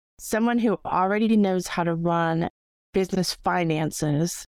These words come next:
is gonna be a game changer for you and your business. It's gonna be something that someone can, n-,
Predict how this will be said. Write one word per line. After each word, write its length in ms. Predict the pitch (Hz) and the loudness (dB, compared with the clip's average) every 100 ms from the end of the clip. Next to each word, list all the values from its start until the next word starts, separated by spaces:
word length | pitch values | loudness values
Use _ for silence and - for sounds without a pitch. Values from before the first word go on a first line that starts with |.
| _ _ _ - | _ _ _ -6
is 180 | 190 - | -6 -2
gonna 260 | 196 190 | 0 0
be 360 | 175 185 180 - _ _ _ _ - | 0 2 2 -2 _ _ _ _ -6
a 80 | |
game 440 | 175 208 202 226 233 | -2 0 2 4 4
changer 560 | - 190 170 160 156 | 2 2 2 0 -2
for 240 | 147 - 160 | -4 -4 -2
you 240 | 156 156 | 2 2
and 100 | 151 | 2
your 120 | 147 | 0
business. 800 | 143 131 107 - 98 - - - - - - - | -2 -4 -4 -4 -4 -4 -10 -16 -20 -20 -20 -16
It's 100 | - | -4
gonna 200 | 196 196 | -2 2
be 140 | 190 | 0
something 640 | 170 - 180 180 185 175 | 0 -2 0 0 2 2
that 220 | 165 156 - | 0 -2 -4
someone 420 | - 185 180 180 | -2 0 2 -2
can, 640 | - 180 165 160 156 156 - _ _ - | 0 0 0 0 0 -2 -6 _ _ 0
n-, 160 | 196 | 2